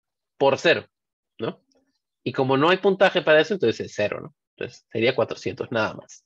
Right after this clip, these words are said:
¿ya? Listo. Entonces acá nos quedamos treinta segunditos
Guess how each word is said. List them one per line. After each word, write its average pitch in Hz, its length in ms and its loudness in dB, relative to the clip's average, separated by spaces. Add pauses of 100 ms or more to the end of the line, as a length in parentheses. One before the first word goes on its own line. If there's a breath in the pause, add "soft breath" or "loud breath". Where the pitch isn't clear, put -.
(140)
¿ya? - 240 -4 (2500)
Listo. - 500 -4 (640)
Entonces 127 360 0
acá 170 380 0
nos 135 160 -2
quedamos 165 440 2
treinta 214 300 0
segunditos 180 680 2